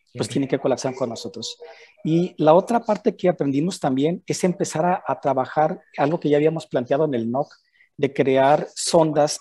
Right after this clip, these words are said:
Speaker 1: que fueran un poco más inteligentes. Empezamos a incursionar en el tema de S D N, que nos tocó compartirlo en el dos mil dieciséis contigo.
Speaker 2: Sí, señor.
Speaker 1: Este, y, y justamente esas herramientas que las teníamos en prototipo, eh,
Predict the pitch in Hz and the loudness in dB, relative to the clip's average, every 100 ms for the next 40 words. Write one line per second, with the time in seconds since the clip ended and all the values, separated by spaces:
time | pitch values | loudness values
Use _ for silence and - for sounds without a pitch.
0 | _ 147 135 151 147 151 147 170 - 143 | _ -4 -2 0 0 0 -2 -2 0 -2
1 | 139 151 143 120 107 127 113 113 - - | -2 -4 -2 -2 -2 -6 -6 -8 -10 -16
2 | _ _ - 135 147 160 165 170 156 156 | _ _ -8 -4 2 2 2 0 0 0
3 | - 143 160 151 - 147 151 143 - 151 | 0 0 0 -2 0 2 4 2 2 0
4 | 127 143 - 123 - 127 - 131 151 - | 0 -2 -4 -6 -4 -6 -2 0 0 0
5 | 117 - 135 139 123 123 127 139 127 - | -2 0 0 0 0 -2 -4 -6 -8 -4
6 | 131 - 135 123 135 156 - - 139 135 | -4 -4 -6 -4 -4 -4 -8 -12 -8 -8
7 | - _ - _ 143 123 - 143 139 135 | -10 _ -20 _ -2 -2 2 4 4 2
8 | - 160 156 151 180 - 220 - 226 196 | -2 -8 -4 -4 -2 2 2 4 4 4
9 | 190 240 - - - - 165 143 151 175 | 2 2 2 0 -4 0 2 2 0 -2
10 | 196 165 139 143 147 175 170 160 139 - | -2 0 0 2 2 0 -2 0 0 0
11 | - 160 214 320 _ _ - - - _ | 0 0 2 0 _ _ -20 -18 -18 _
12 | - 139 139 139 135 | 0 2 2 2 0